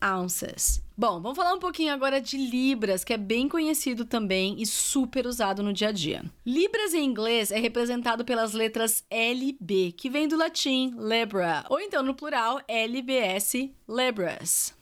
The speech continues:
Acontece que o peso em si, a gente não vai chamar de libra, a gente vai chamar de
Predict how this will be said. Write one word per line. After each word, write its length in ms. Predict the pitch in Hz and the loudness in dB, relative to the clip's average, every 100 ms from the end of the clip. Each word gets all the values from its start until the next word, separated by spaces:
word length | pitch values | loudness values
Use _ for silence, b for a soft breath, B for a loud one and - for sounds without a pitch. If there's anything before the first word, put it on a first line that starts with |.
| B B | B B
Acontece 540 | - - 453 494 523 | -2 -2 -2 0 0
que 100 | - | 0
o 60 | 466 - | -2 -2
peso 380 | 320 330 359 302 | 0 2 0 0
em 100 | 285 | 0
si, 480 | 277 - 277 285 - | 0 2 2 0 -2
a 100 | 196 | -2
gente 240 | 226 247 | 0 0
não 120 | 262 277 | 0 0
vai 120 | 339 | 0
chamar 300 | 359 285 262 | 0 0 0
de 120 | 240 | 0
libra, 680 | 226 226 233 196 196 165 - | 0 0 0 0 0 0 -2
a 80 | 170 | -2
gente 220 | 180 202 | 0 0
vai 100 | 214 | 0
chamar 320 | 220 214 214 | 0 0 0
de 340 | 208 233 320 | 0 0 -2